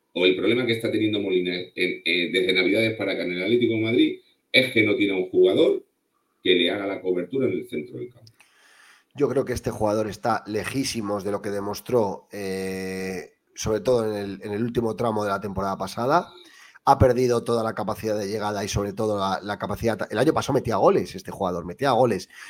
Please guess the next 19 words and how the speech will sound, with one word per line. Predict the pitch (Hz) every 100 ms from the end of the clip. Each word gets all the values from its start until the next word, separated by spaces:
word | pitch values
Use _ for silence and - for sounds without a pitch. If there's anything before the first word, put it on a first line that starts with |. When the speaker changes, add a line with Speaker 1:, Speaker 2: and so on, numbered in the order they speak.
| -
Speaker 2:
Hoy, | - 131 143
si | 123
ahora | 120 139
os | 143
digo | 139 143 139 135
que | 127
os | 123
imaginéis | 123 - 123 127 127
un |
gol | 120 123
de | 120
Nahuel | 117 117
Molina, | 113 117 143 185
decís, | 156 107 92
"Pero, | 95 92
Pe-, | 117 98 95
Peto, | 120 120
¿estás | 107 117
borracho?". | 117 123 156 - 104